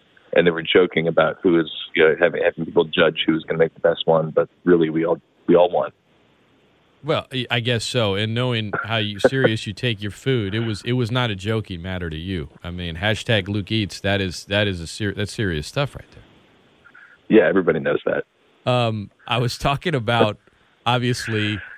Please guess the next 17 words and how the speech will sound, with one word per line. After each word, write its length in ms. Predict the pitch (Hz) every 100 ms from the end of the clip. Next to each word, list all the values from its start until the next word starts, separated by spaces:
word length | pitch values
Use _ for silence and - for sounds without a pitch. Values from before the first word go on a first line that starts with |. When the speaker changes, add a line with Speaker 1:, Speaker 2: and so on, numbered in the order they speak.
| _ 123
Speaker 2:
the 60 |
biggest 580 | 107 - 202 170 131 -
Saints 280 | 123 113 -
story 340 | - 107 98
right 300 | 98 98 95
now. 120 | 104 98 -
Um, 200 | 87 80
I 160 | - 95
kinda 300 | - 107 98
put 240 | - 101
that 160 | 104 92
in 140 | 87
quotes, 760 | 87 - 127 104 110 - - - _
uh, 220 | 98 98 95
and 180 | 107 113
that 220 | 127 120
is 480 | 123 117 110 101